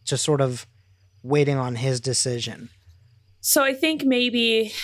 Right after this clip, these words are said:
Speaker 2: then, since he is directing that attention at Allie, she, I guess, will try to help make Doreen's case and just be like, Look, like,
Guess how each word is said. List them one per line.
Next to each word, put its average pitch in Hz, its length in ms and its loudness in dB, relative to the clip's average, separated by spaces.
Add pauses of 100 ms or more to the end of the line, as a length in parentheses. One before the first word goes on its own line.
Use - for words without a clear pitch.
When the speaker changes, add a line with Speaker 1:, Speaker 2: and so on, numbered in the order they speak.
Speaker 2:
then, 202 560 0
since 190 300 0
he 196 160 2
is 190 180 0
directing 175 400 0
that 170 140 2
attention 170 460 -2
at 160 160 0
Allie, 160 400 0
she, 160 840 -2 (1500)
I 175 100 0
guess, 170 240 0
will 165 100 -2
try 165 200 0
to 165 80 -4
help 156 340 0
make 165 280 0 (120)
Doreen's 156 480 -2
case 165 580 -2
and 170 200 -2
just 170 240 -2
be 170 100 0
like, 143 540 -2 (720)
Look, 208 440 0 (160)
like, 180 300 2